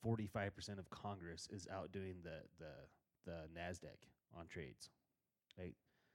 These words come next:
uh, I forget who it was. Uh, not Dan the douchebag Crenshaw or Nancy Pelosi, but it was another. Uh, it was a, his actual Republican,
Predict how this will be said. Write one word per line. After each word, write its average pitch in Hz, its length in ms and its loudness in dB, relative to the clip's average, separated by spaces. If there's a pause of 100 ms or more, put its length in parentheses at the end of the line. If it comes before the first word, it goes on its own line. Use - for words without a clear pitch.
(460)
uh, 85 240 4
I - 80 2
forget 95 260 4
who 95 140 4
it 82 80 4
was. 82 480 0
Uh, 82 300 -2 (640)
not 92 240 4
Dan 87 220 0 (140)
the 85 140 -8
douchebag 87 380 -2
Crenshaw 85 460 -2 (340)
or 90 80 -4
Nancy 90 240 -2
Pelosi, 87 420 0
but 87 140 2
it 92 80 4
was 95 100 0
another. 90 380 2 (680)
Uh, 90 180 4
it 101 60 2
was 98 140 4
a, 92 120 0
his 104 120 6
actual 101 260 4
Republican, 95 540 2